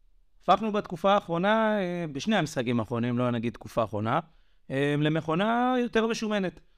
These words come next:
שמונה שערים בשני משחקים, בני נתן עם שלושה, ב-, עם שלושה שערים בשני המשחקים האחרונים, חמישה שערים נגד הרצליה, עוד שלושה מ-, עוד שלושה שערים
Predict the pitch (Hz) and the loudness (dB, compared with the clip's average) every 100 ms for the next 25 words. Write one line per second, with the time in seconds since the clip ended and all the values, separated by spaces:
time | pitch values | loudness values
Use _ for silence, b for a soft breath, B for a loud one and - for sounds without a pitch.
0 | - - 156 170 180 170 165 156 139 151 | -20 -8 -2 2 2 2 2 0 0 -2
1 | 147 - 135 170 156 139 143 135 127 151 | -2 -4 -2 0 0 2 2 2 0 0
2 | 143 127 120 - 127 - 180 135 - _ | 0 0 -4 -4 -4 4 4 4 0 _
3 | _ _ _ _ _ _ - 117 127 127 | _ _ _ _ _ _ -18 -2 0 0
4 | 131 127 127 180 156 131 120 113 - 139 | 0 -2 2 2 2 2 0 -2 -2 0
5 | 123 - 120 120 113 107 107 104 120 104 | -2 -4 -6 -2 -2 0 -2 -4 -2 0
6 | 110 165 - _ - - - - - 131 | 0 -4 -8 _ -20 -20 -20 -10 -2 0
7 | 147 139 131 123 120 110 110 107 127 139 | 0 0 2 2 2 0 0 -2 0 2
8 | 151 127 127 - 117 - 120 123 135 - | 2 2 0 -4 -4 -2 -2 -2 -4 -4
9 | 117 - 127 123 117 110 | -4 -2 -2 -2 -2 -4